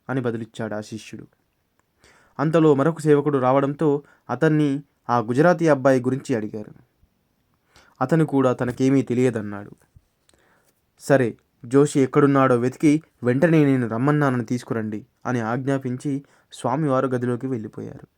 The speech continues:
జోషిని తీసుకొని రావడానికి వెళ్ళిన ఆ ఇద్దరు శిష్యులు జోషిని వెంటబెట్టుకొని మహాస్వామివారి వద్దకు వచ్చారు.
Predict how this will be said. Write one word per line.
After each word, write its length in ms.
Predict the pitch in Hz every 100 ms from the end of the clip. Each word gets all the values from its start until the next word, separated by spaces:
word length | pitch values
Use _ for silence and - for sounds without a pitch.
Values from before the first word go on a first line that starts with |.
| _ _ _ _ _ _ _ _ _ _ 123
జోషిని 540 | 117 139 180 214 147
తీసుకొని 440 | 131 147 - 175
రావడానికి 460 | 143 135 127 123 123
వెళ్ళిన 260 | 123 117 110
ఆ 160 | 107
ఇద్దరు 280 | 110 113 135
శిష్యులు 580 | - 135 - 151 143 156 _ _ -
జోషిని 380 | 131 190 208 160
వెంటబెట్టుకొని 800 | 131 120 120 113 - 135 143 139 _ -
మహాస్వామివారి 760 | 127 127 147 - 123 120 110 107
వద్దకు 380 | 107 110 139 110
వచ్చారు. 400 | - 104 107